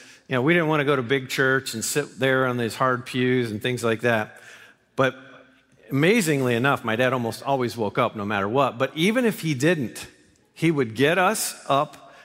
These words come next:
get us ready, even if we were thirty minutes late to the service, and we went to that service.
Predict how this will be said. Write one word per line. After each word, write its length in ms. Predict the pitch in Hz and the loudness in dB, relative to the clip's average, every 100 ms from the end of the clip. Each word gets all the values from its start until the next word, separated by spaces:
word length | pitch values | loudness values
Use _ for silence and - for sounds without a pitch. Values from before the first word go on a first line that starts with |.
| _ | _
get 160 | - 127 | -2 2
us 220 | 170 - | 0 0
ready, 340 | 135 117 123 127 | 0 2 0 -2
even 240 | 147 190 | -2 0
if 160 | 175 - | 0 0
we 120 | 143 | -2
were 120 | 117 | -2
thirty 320 | - 175 175 | 0 0 2
minutes 320 | 175 165 170 151 | 0 -2 -2 0
late 200 | 147 143 | 0 0
to 80 | |
the 100 | 135 | -4
service, 540 | 131 - 143 107 101 - - - _ | -2 0 0 0 -6 -10 -18 -20 _
and 220 | - 107 | -8 -6
we 320 | 117 143 160 160 - | -2 0 0 -2 -4
went 520 | 120 135 107 - - - - | 0 0 0 -6 -16 -18 -10
to 240 | - 120 | -4 -2
that 280 | 107 104 98 | 0 0 0
service. 640 | - 110 98 - - - | -4 -4 -4 -8 -14 -14